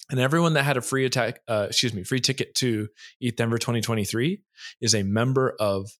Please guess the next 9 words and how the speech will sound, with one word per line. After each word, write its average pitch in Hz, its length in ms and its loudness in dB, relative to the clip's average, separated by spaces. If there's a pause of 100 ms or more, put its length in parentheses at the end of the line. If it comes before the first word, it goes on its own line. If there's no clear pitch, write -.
(140)
the - 80 -4
co-op, - 420 -8 (440)
a 98 60 -4
member 104 340 0
of 92 140 -2
Spork - 400 -2
dao, 135 340 -2
the - 80 -6
dao. - 320 -6